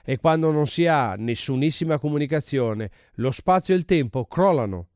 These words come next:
e si hanno quindi dei terminali crollati uno sull'altro. Vi è mai capitata una persona che aveva il bisogno impellente di venire dritta dritta fino a voi per parlarvi e: "Di,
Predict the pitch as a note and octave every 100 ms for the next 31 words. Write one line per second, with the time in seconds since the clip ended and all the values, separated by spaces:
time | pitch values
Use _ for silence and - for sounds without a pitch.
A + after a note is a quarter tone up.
0 | _ _ _ _ _ C3+ - D3+ D3+ E3
1 | D#3 - F#3 F#3+ F#3 G#3 F3 D3 D3+ C#3+
2 | D3 D3+ D#3+ - D3+ D#3 D#3+ E3+ G3+ G3
3 | G3+ G#3 - G#3 G#3 C#3+ G2+ G#2 F#2 _
4 | _ _ _ _ _ _ _ _ _ _
5 | C#3 D3 E3+ F#3 F#3 E3+ F3 D#3+ D#3 D3
6 | D3+ C3+ D#3+ D#3+ D3+ C#3+ C#3 C#3+ C#3 B2
7 | B2+ B2+ D#3 D3 B2 C3+ B2 C#3 C3 A#2+
8 | B2 A#2+ C3 C3 G#2 B2+ D#3+ C3 A#2+ C#3+
9 | - A#2+ B2+ B2 A2+ B2 B2 B2 - -
10 | - D3+ D3 B2+ A#2+ A#2 A#2+ A#2 A#2 A#2+
11 | A#2+ A#2 A2+ - _ _ _ _ _ _
12 | _ _ _ D#3+ A3 F3